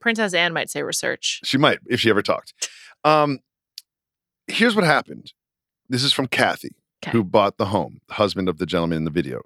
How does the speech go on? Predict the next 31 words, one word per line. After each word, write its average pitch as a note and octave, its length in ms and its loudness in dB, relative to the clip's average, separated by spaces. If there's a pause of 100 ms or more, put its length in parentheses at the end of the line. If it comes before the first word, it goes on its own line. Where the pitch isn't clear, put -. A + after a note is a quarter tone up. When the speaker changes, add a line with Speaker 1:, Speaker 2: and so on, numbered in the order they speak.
(100)
Speaker 2:
Quote, A#2+ 340 4 (420)
"The D3+ 140 6
person A#3 440 2
who G#3 160 4
did D#3 220 2
it - 160 0
saw E3+ 340 2
the A#3 140 2
video E3+ 500 2
after C#3+ 300 2
it C#3 80 2
went A2+ 260 -2
viral G2 500 0 (440)
and D#3 260 2
reached A3 340 4
out F3+ 300 4 (320)
and F3 160 0
said A#3 260 2
there A#3+ 180 4
are G3+ 160 4
hundreds C#4+ 580 0
more, G#3+ 500 4 (400)
but G3+ 120 4
also G3 800 4 (320)
that F#3 120 4
he G3+ 100 4
is G#3 120 2
now F#3 200 4
three E3+ 260 0
years D3 220 4
sober." F#2 400 0